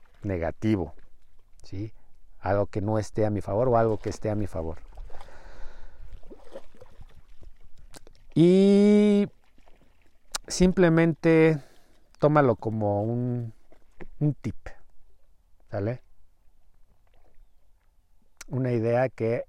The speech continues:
puede ir complementando y a lo mejor puede expandir tus,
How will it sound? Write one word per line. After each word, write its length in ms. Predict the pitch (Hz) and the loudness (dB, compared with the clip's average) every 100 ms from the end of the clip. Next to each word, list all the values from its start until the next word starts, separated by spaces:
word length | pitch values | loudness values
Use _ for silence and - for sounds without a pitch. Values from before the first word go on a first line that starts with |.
| - - | -16 -10
puede 260 | 104 107 | -6 -4
ir 140 | 110 - | -4 -4
complementando 720 | 104 104 95 98 90 120 127 | -8 -6 -6 -6 -4 -4 -4
y 80 | 113 | -6
a 100 | 113 | -6
lo 80 | 98 | -6
mejor 220 | 95 180 | -6 -4
puede 200 | - 113 | 0 0
expandir 540 | - - 101 98 104 - | -2 -4 -4 -4 -6 -6
tus, 400 | 107 98 90 | -6 -4 -6